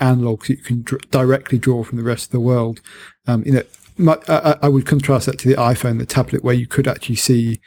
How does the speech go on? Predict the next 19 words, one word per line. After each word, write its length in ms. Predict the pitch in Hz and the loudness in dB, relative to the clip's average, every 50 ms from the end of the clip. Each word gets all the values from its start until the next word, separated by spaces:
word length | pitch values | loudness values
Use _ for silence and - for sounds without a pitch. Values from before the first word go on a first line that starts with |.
| _ _ - | _ _ -10
and 100 | 120 - | -6 -4
potentially 420 | - - 135 123 - - - 117 | 0 0 0 0 0 -2 -6 -2
guess 300 | - 135 120 107 - - | 0 0 0 0 -2 -4
at 100 | 139 - | -4 -2
the, 220 | - 120 120 120 - | -2 -2 -2 -2 0
the 80 | - | 0
market 400 | 131 123 117 113 - - 127 139 | 2 2 2 2 0 -2 -4 -4
size. 540 | - - 139 127 120 113 117 117 117 - - | 0 0 0 2 2 0 -2 -4 -6 -4 -2
Um, 280 | 127 120 117 110 110 - - - - _ _ _ - | 0 0 0 -2 -6 -10 -14 -20 -20 _ _ _ 0
yeah, 180 | 139 123 117 | 0 0 0
so 220 | 110 - 147 135 135 135 151 | 0 0 0 -2 0 2 2
I 80 | 160 | 4
will, 240 | 160 165 165 180 175 - | 6 6 4 4 4 2
I 80 | 180 165 | 2 2
will 120 | 160 160 | 2 2
try 280 | 160 - - 190 180 170 | 0 0 0 0 0 2
and 80 | - | 2
endeavour 400 | 165 156 139 143 160 151 147 143 139 | 2 2 4 4 4 4 4 2 2
to 260 | 135 139 131 120 - | 4 2 2 2 0